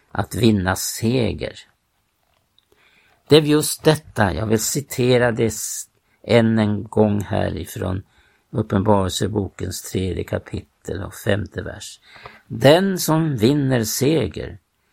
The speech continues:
han ska så bliva klädd i vita kläder, och jag ska aldrig utplåna hans namn ur Livets bok, utan kännas vid hans namn inför min fader och inför hans heliga änglar." Ja, det var några tankar om detta viktiga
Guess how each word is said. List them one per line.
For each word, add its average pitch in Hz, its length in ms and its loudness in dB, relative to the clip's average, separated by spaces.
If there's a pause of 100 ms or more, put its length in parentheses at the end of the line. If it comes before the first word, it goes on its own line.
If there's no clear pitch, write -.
(300)
han 127 300 4
ska - 220 -2
så 113 200 0
bliva 107 320 2
klädd 104 320 -2
i 104 60 0
vita 95 360 -4
kläder, 92 540 -10 (180)
och 104 100 -8
jag 92 120 -2
ska - 160 2
aldrig 120 420 2
utplåna 113 600 2
hans 107 300 -4
namn 104 300 2
ur 107 60 0
Livets 95 440 -4
bok, - 200 -10 (480)
utan 120 280 2
kännas 117 480 2
vid 117 220 2
hans 117 260 -2
namn 98 360 2
inför 107 300 -6
min 90 180 -6
fader 98 500 -6 (260)
och 107 160 -10
inför - 260 -6
hans 92 220 -8
heliga 87 480 -4 (140)
änglar." 92 400 -12 (640)
Ja, 123 80 -2
det 135 80 4
var 147 160 6
några 147 280 2
tankar 117 640 2
om 104 380 0
detta 104 320 2
viktiga 110 680 -2